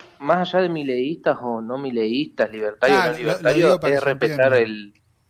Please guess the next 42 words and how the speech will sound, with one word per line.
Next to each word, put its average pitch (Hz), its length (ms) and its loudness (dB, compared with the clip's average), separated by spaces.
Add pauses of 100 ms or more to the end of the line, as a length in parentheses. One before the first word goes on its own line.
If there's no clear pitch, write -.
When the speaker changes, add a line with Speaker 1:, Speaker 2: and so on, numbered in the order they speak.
Speaker 1:
es 147 160 0
respetar 139 520 0
lo 123 180 0
que 120 100 -2
votó 107 320 -2
la 156 80 2
Speaker 2:
<laughs> 135 100 -8
Speaker 1:
gente. 123 280 -6
Si - 120 -16
la 110 120 -6
gente 170 460 -4
votó 113 580 -2
acá 117 220 -6
en 135 60 -6
la 139 80 -8
provincia 120 380 -10
de 117 60 -4
Entre 117 160 -10
Ríos 107 420 -18 (320)
las 117 160 -2
ideas 131 400 2
que 120 100 -6
pregona 110 460 -2
Javier 113 400 -2
Milei, 113 500 -4
Speaker 2:
Ujú. 123 280 -8 (100)
Speaker 1:
eh, 110 340 -10 (840)
no, 156 320 0
no 151 320 4
es 165 100 0
concedible 131 1000 -2 (280)
que 117 100 0
a - 20 4
veinticuatro 117 580 0
horas 143 240 2
de, 110 320 2
de 104 240 -4
finalizada 107 540 -2
la 131 120 2
elección, 139 580 -2 (340)
tres 127 160 0
diputados 135 760 0